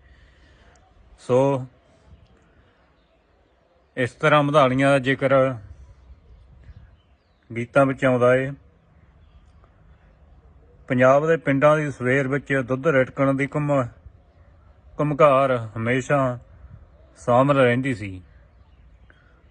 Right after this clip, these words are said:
ਦੁੱਧ ਰਿੜਕਣਾ ਅਤੇ ਮੱਖਣ ਕੱਢਣ ਦਾ ਇੱਕ ਆਹਰ ਹੁੰਦਾ ਸੀ।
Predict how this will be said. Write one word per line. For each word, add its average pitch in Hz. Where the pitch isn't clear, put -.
ਦੁੱਧ 123
ਰਿੜਕਣਾ 139
ਅਤੇ 127
ਮੱਖਣ 131
ਕੱਢਣ 139
ਦਾ 139
ਇੱਕ 131
ਆਹਰ 127
ਹੁੰਦਾ 113
ਸੀ। 98